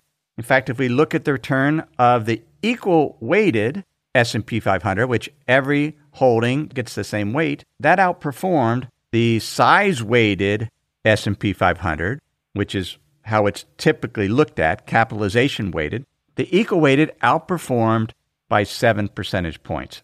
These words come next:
in twenty twenty-two. But if we look at active managers, fifty-one percent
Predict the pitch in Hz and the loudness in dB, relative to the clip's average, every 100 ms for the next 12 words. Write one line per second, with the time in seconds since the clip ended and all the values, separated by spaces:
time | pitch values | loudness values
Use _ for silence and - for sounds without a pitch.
0 | - 90 - 85 80 - 76 71 - - | -12 -12 -10 -10 -10 -10 -12 -12 -12 -14
1 | _ _ _ - 285 165 - 131 117 131 | _ _ _ -4 0 0 -2 -4 -2 0
2 | 127 131 123 117 113 113 104 - 110 117 | 2 2 2 0 0 2 0 -2 -4 0
3 | 196 262 127 117 135 - - - 170 170 | 0 0 -2 -4 -6 -10 -12 -2 -2 0
4 | 180 156 156 160 160 - 123 120 | 0 2 0 -2 -8 -4 -2 -2